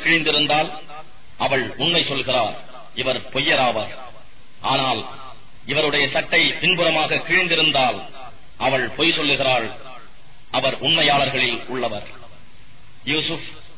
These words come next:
சட்டை பின்புறமாக கிழிந்திருந்ததை அவர் கண்டபோது, "நிச்சயமாக இது பெண்களாகிய உங்கள் சதியே ஆகும். நிச்சயமாக உங்களுடைய சதி மகத்தானதே" என்றும்,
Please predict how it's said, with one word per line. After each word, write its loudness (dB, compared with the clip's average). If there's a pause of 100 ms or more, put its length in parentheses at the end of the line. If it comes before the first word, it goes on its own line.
(140)
சட்டை 4
பின்புறமாக 4
கிழிந்திருந்ததை 2 (200)
அவர் 2
கண்டபோது, 0 (680)
"நிச்சயமாக 4
இது 2
பெண்களாகிய 2
உங்கள் 2 (200)
சதியே 4
ஆகும். 0 (680)
நிச்சயமாக 2
உங்களுடைய 4
சதி 2
மகத்தானதே" 0 (920)
என்றும், 0